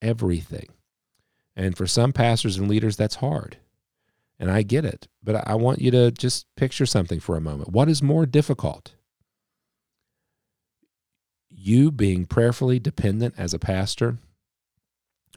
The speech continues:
resourcing, helping, serving a victim with long-term goals in mind,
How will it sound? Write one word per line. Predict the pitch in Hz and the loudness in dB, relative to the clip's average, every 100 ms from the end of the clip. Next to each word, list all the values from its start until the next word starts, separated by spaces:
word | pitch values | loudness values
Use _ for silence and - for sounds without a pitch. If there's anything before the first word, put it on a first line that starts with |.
| - | -6
resourcing, | 127 101 - 117 113 110 113 107 | -2 -2 0 0 0 -2 -4 -8
helping, | - 98 101 117 117 113 _ _ _ | -4 -4 0 0 0 -6 _ _ _
serving | - - - 95 101 110 120 123 - | -4 -2 2 2 2 0 -2 -8 -6
a | 98 | -4
victim | 104 - 117 123 120 _ _ _ _ _ _ - | -4 -2 -2 -2 -8 _ _ _ _ _ _ -12
with | 95 | -8
long-term | 85 95 120 135 - 127 120 | -2 2 4 2 -2 -2 -2
goals | 113 104 113 127 | -2 0 0 -2
in | 135 | -2
mind, | 127 135 160 185 | -2 -4 -6 -8